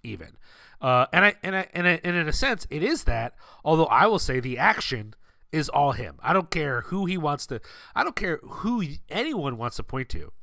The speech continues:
John Woo's action choreography is entirely his own. And if you're a younger person, you haven't watched a John Woo film yet,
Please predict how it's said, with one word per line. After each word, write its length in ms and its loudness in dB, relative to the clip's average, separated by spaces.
John 540 6
Woo's 380 -2
action 500 -2
choreography 920 0
is 180 2
entirely 560 4
his 180 -4
own. 280 -12
And 340 4
if 200 -4
you're 180 4
a 60 2
younger 260 0
person, 340 -4
you 120 -6
haven't 200 -2
watched 220 -4
a 40 -12
John 280 -4
Woo 140 -8
film 240 -12
yet, 200 -18